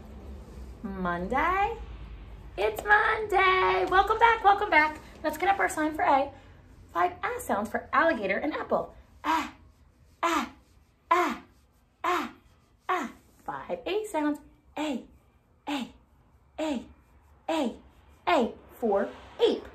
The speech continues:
Later this week, friendies, we're gonna practice making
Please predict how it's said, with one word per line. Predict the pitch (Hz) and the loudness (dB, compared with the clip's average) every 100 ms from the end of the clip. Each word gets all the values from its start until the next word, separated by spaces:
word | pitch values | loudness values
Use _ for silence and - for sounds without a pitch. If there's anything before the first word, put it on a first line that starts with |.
| - 294 | -10 0
Later | 370 605 587 | 2 4 2
this | 269 | 0
week, | 240 233 | -4 -4
friendies, | 190 175 226 - - - | -4 -6 -8 -12 -20 -6
we're | 349 | -4
gonna | 440 427 | -2 -6
practice | 294 254 - 214 - | -10 -12 -8 -8 -8
making | 208 214 262 - 185 185 | -6 -4 -6 -8 -12 -12